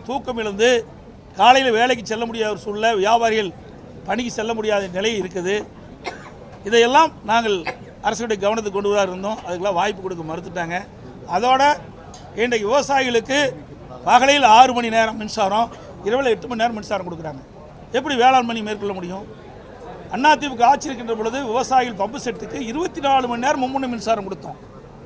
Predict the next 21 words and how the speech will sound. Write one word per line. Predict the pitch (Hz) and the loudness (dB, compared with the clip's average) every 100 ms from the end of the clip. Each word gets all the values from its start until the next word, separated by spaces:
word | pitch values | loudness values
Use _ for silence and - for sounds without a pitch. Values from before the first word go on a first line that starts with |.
| - - | -20 -4
அப்போ | 220 269 | 0 4
தான் | 330 302 | 2 2
விவசாயிகள் | 302 269 285 269 233 | -2 0 2 2 0
வந்து | 247 302 220 - - - - | 0 2 0 -2 -16 -18 0
வேளாண் | 262 320 302 | 4 6 4
பணியை | 269 269 | 0 -4
முழுமையாக | 285 254 311 311 247 | -4 -4 -2 -2 0
மேற்கொள்ள | 262 254 240 | -2 -2 -4
முடியும். | 202 170 131 - - - - - - 214 | -2 -6 -8 -16 -18 -20 -20 -20 -8 -2
ஏன்னா, | 302 320 226 | 2 2 0
க-, | 214 208 180 - - | -2 -2 -4 -14 -2
பகல் | 202 320 330 | 2 2 4
நேரத்துல | 302 277 277 277 196 - - - - - 185 | 4 4 4 6 6 2 -14 -20 -20 -18 0
விவசாயி | 277 262 269 240 | 0 4 2 2
பம்பு | 220 247 254 | -2 -4 -6
செட்டுக்கு | 233 220 226 | -8 -8 -8
மின்சாரம் | 233 247 226 | 2 2 2
கொடுத்தா | 202 214 196 | -4 -4 2
தான் | 240 254 - - - - - | 2 2 -2 -18 -18 -18 0
விவசாயிகளுடைய | 269 285 285 277 240 214 180 190 | 2 4 4 4 0 -6 -6 -2
பயிர்கள் | 277 294 240 | 0 0 -4